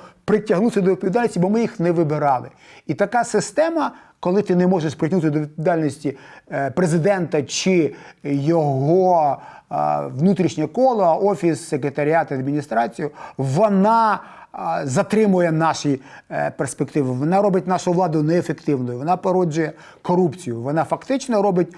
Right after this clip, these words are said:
Україну неспроможною стати органічною частиною Європейського Союзу. Тому я дуже сподіваюся, що після війни ми з вами проведемо цю, після перемоги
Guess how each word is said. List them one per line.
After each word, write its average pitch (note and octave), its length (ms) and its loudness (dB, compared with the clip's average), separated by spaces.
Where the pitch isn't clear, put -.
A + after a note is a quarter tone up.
Україну G3 600 2
неспроможною F3+ 920 2
стати F3+ 340 -2
органічною E3 640 0
частиною E3 460 -2
Європейського D3+ 560 -2
Союзу. B2+ 300 -6
Тому F3 320 -4
я D3+ 120 0
дуже A3 280 2
сподіваюся, G3+ 720 0
що G#3+ 160 -4
після G3 420 -2
війни E3+ 420 2
ми D3+ 120 2
з C#3 60 0
вами D#3+ 220 0
проведемо D3+ 640 2
цю, A#3+ 440 0
після F#3+ 240 2
перемоги G3+ 560 4